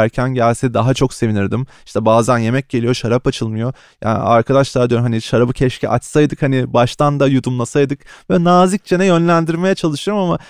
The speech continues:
tabii ki benim tarzımda böyle bilmişlik yapmak yok. Ama dediğim gibi hani bunu yaşamak,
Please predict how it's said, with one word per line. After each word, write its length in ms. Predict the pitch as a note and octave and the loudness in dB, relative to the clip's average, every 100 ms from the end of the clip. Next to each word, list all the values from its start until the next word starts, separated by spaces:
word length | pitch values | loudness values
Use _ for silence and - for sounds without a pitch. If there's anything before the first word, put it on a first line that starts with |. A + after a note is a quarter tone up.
| - | -4
tabii 220 | - F3 | 4 4
ki 80 | F3 | 4
benim 120 | E3+ E3 | 2 4
tarzımda 420 | F3 E3 D#3 D#3+ | 4 4 2 2
böyle 200 | D#3 D3 | 2 2
bilmişlik 500 | D3+ D#3 - F#3 - | -2 -4 -4 -4 0
yapmak 460 | D3+ - C3 C3+ | 0 0 -4 -2
yok. 140 | - A#3+ - - - | -4 -4 -8 -18 0
Ama 120 | E3 | 2
dediğim 180 | E3+ A3 | 2 2
gibi 100 | F3+ | 2
hani 180 | D3 C3 A#2+ _ - | 2 2 -2 _ -12
bunu 640 | B2+ B2 C#3 C#3+ G3 A#3+ F3 - | -12 -8 0 4 4 2 0 -14
yaşamak, 840 | - A#2 B2 - D#3+ G#3 C4 - | -6 2 2 2 2 2 0 -10